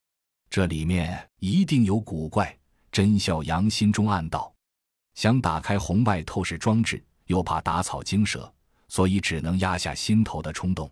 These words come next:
静静地望着厂区。过了会儿，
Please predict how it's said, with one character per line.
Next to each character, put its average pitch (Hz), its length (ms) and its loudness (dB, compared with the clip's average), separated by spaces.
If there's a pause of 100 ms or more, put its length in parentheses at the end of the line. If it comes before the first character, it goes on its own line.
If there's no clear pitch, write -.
(100)
静 123 340 4
静 90 220 2
地 80 120 -2
望 95 200 2
着 78 100 -8
厂 73 360 -6
区。 87 320 -6 (640)
过 139 180 4
了 90 80 -2
会 - 160 -4
儿， - 120 -10